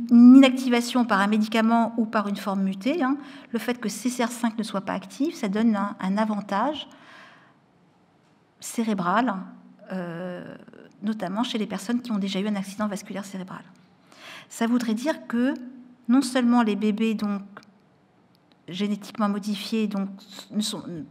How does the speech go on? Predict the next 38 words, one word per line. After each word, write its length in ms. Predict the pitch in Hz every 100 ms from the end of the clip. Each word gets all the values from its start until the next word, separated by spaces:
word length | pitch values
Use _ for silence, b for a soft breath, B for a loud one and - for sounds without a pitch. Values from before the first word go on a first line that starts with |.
| -
possèdent 280 | 226 220 220
pas 100 | 214
C 120 | 208
C 160 | -
R 100 | 185
cinq, 300 | - 262 302 349 B B B B B B -
donc, 120 | 208 - - _ _
pour 160 | - 233
éviter 480 | 233 240 247 240 233
une 160 | 190
contamination 600 | - 196 196 202 190 208
par 140 | 190 180
le 80 |
V 100 | 185
I 40 | 185
H, 220 | 233 285 226
mais 60 |
surtout 460 | 214 214 - 285 349 - b b b -
aussi, 420 | 190 - 277 285 -
éventuellement, 560 | 190 190 180 190 262
pour 280 | 247 - 202
avoir 400 | 185 196 226 220
une, 220 | 196 185 190 B B
une 160 | 196 202
amélioration 840 | 220 220 214 208 196 - 233 277 - B B B B B _
cognitive. 540 | - 214 226 220 147 - - - - - - - - _ _ _ _ _ _ B B B b b b b b _ _ -
Est-ce 120 | 185
que 80 | 208
c'est, 180 | 208 165
on 180 | 190
est 80 | 196
en 80 | 202
présence 340 | 196 196 226
de 80 | 214
bébés 280 | 185 208 226
O 100 | 208
G 120 | 196
M 240 | 202 233